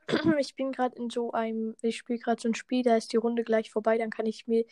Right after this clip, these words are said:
die Brawl Stars Quizze vorlegen. F-, also, wi-, du, willst du sie machen oder, ähm, soll ich?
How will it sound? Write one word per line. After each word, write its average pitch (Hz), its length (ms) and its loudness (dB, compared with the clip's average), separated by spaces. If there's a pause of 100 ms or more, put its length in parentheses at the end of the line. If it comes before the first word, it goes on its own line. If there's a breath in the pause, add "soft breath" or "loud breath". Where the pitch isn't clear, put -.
(360 loud breath)
die 233 80 2
Brawl 226 280 8
Stars 226 240 -4
Quizze - 280 -6
vorlegen. 226 520 0
F-, - 220 -8 (140)
also, 220 360 4
wi-, 220 120 -2 (140)
du, 240 160 0 (160)
willst 226 460 -2
du 269 80 4
sie 269 120 0
machen 262 280 0
oder, 226 320 2
ähm, 208 200 0
soll 208 220 0
ich? 214 320 -8